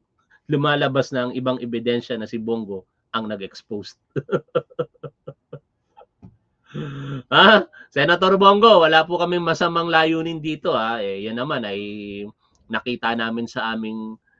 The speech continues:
sa inyong live streaming. At pwede nyo namang itanggi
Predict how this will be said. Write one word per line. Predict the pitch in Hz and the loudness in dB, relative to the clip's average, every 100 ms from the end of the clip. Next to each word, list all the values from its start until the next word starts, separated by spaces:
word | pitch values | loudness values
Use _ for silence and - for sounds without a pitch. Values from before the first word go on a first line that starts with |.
| _ | _
sa | - | -8
inyong | 123 123 123 | -4 -2 -2
live | 117 110 | -4 -6
streaming. | 113 - 117 131 147 95 - _ _ _ 120 | -10 -10 -6 -4 -6 -8 -16 _ _ _ -8
At | 120 | -6
pwede | - 151 170 | -2 -2 2
nyo | 175 | 2
namang | 170 165 160 | 2 0 -2
itanggi | 151 196 196 131 120 | 0 0 2 -2 -2